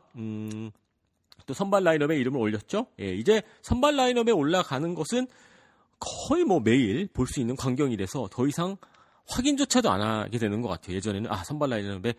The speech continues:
이, 어, 강정호가 올라갈까 말까 조마조마한 마음으로 그 선발 라인업이 발표되기를 기다렸는데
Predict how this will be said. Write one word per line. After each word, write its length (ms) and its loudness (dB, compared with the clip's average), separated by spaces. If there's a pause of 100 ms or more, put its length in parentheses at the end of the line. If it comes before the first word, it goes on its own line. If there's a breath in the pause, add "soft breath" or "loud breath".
(300 loud breath)
이, 180 -4
어, 340 -6
강정호가 400 -2
올라갈까 520 -4
말까 420 -6 (480 loud breath)
조마조마한 800 2
마음으로 640 2 (540 soft breath)
그 180 -4
선발 300 -4
라인업이 680 -2
발표되기를 520 -4
기다렸는데 720 -2